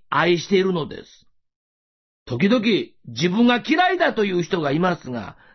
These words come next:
それは自分が好きな証拠だとも言えるのです。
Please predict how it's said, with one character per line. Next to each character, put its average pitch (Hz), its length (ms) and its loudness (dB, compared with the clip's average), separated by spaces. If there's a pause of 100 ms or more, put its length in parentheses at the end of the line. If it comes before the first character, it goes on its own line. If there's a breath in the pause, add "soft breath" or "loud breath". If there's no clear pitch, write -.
(120)
そ 147 100 2
れ 185 60 2
は 170 240 2
自 120 300 -6
分 196 280 2
が 202 320 0 (500)
好 226 80 -6
き 226 160 0
な 143 180 0
証 233 400 0
拠 156 160 -6
だ 135 140 -4
と 202 100 2
も 151 120 -2
言 113 100 -2
え 113 80 0
る 110 80 -6
の 90 100 -10
で - 160 -20
す。 - 180 -20